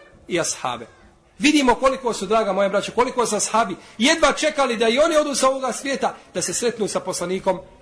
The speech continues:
alejhi salatu vesselam. I zato je govorio Ejub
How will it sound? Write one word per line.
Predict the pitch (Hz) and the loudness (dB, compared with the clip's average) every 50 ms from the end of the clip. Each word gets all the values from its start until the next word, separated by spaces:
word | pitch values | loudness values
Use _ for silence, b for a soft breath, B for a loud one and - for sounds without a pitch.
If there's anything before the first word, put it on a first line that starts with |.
| - | -6
alejhi | - 160 160 165 160 151 165 | -4 -4 -2 -2 -2 -2 -4
salatu | 156 - 160 139 143 139 139 143 143 147 - - - - - - _ - | -4 -4 -4 -2 -4 -4 -4 -6 -10 -10 -14 -20 -20 -20 -20 -20 _ -8
vesselam. | 156 139 - - 143 135 117 117 - - - B B B B B B | -8 -6 -4 -2 -2 -4 -4 -6 -10 -18 -20 B B B B B B
I | - 190 | 0 0
zato | 190 - 269 294 302 294 320 320 311 | 2 2 0 0 -2 -2 -2 -2 0
je | 311 320 311 - - - - - - - - | 0 -2 -4 -6 -12 -18 -20 -20 -20 -20 -20
govorio | - 175 180 202 202 226 254 269 285 302 302 302 302 - - - - - - - _ - - - - _ - | -12 -6 -4 -2 0 0 0 0 2 2 0 0 0 -4 -10 -20 -20 -20 -20 -20 _ -20 -20 -20 -20 _ -2
Ejub | 190 208 240 277 320 320 302 | 0 2 2 2 2 2 0